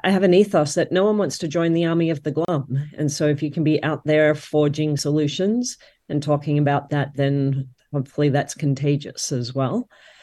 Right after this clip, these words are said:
Um, and then, you know, as a professional tree hugger, every day is Earth Day, um, kind of in, in my, in my world. But, uh,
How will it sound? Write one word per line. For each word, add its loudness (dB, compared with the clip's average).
Um, 4
and 6
then, 6
you 2
know, 4
as 0
a -4
professional 2
tree 0
hugger, -2
every 0
day 0
is -4
Earth -4
Day, -4
um, 0
kind -2
of 0
in, 0
in -2
my, -2
in -2
my 2
world. 0
But, 0
uh, 0